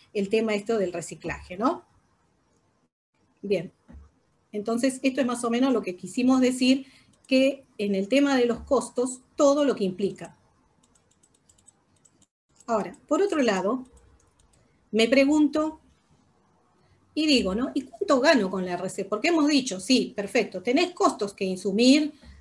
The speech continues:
el tema de la capacitación, vas a tener que insumir tiempo, analizar tus compras, analizar tus proveedores, pero por otro lado, ¿qué voy a ganar con esto? Voy a aumentar, por ejemplo, acá les puse, ¿no?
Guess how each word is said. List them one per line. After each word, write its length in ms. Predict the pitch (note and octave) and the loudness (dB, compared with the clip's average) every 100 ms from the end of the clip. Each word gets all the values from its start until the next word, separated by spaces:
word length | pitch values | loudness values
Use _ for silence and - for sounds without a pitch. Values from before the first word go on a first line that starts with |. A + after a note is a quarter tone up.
| _ | _
el 140 | G3+ F3+ | -14 -4
tema 200 | G3+ G3 | -2 -2
de 60 | |
la 80 | F#3 | -4
capacitación, 920 | F3 F#3 F#3 F#3+ A3+ A3+ D4+ D4+ C4+ | -6 -10 -10 -4 -2 2 2 4 2
vas 220 | G#3+ G#3 G3 | 0 -4 -6
a 80 | |
tener 340 | F#3+ F3+ F#3 F#3 | -6 -6 -6 -6
que 340 | F3 F3 E3+ | -8 -8 -8
insumir 440 | F#3 F#3+ F3+ F3+ F#3 | -10 -10 -8 -8 0
tiempo, 440 | C#4 D4 B3+ A#3 | 2 2 0 -2
analizar 560 | G#3+ F#3+ F3+ F#3 G#3 G3 | -2 -4 -6 -6 -6 -8
tus 140 | G3+ | -12
compras, 600 | - E4 C#4 B3+ B3+ C4+ - _ _ _ - - A3+ | -2 2 4 2 -2 -6 -10 _ _ _ -20 -8 -4
analizar 440 | G3+ F3+ F3+ G3 | -2 -4 -6 -10
tus 120 | - | -10
proveedores, 720 | - F3 G3+ D4 A#3 A#3 B3+ - _ - | -12 -4 0 2 2 0 -4 -12 _ -4
pero 180 | C#4 D#4 | -4 -2
por 100 | E4 | -2
otro 180 | E4 D#4+ | -2 -2
lado, 320 | D4 D4 - | -2 -2 -4
¿qué 100 | E4 | -4
voy 160 | C4+ | -2
a 60 | G3+ | -2
ganar 240 | F3+ F3+ | -4 -8
con 160 | F3+ E3+ | -10 -12
esto? 320 | E3 - - _ _ _ _ - | -12 -18 -20 _ _ _ _ -8
Voy 280 | G3 A3+ | 2 4
a 40 | A#3 | 4
aumentar, 440 | A#3 A3+ C4+ C#4+ | 4 2 2 0
por 80 | B3 | -2
ejemplo, 200 | A3+ G#3 | -4 -6
acá 160 | G3+ A3+ | -4 -4
les 120 | A#3 | -4
puse, 320 | C4 A3 F#3 | -4 -6 -4
¿no? 240 | G#3+ D4+ | -4 -4